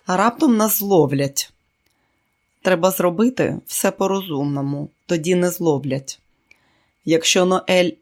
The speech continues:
і зраділа з того, що він нарешті здався, то не подала вигляду. «Ноель»,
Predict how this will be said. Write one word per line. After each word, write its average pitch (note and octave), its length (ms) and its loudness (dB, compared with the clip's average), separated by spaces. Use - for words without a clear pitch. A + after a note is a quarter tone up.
і D3+ 80 0
зраділа F3+ 640 0
з - 80 -6
того, F3 340 -2
що E3+ 180 0
він D#3 220 0
нарешті D#3+ 460 -2
здався, D#3 580 -4
то F3+ 120 2
не F3+ 120 4
подала D3 440 0
вигляду. C3+ 680 -4
«Ноель», F3 480 -2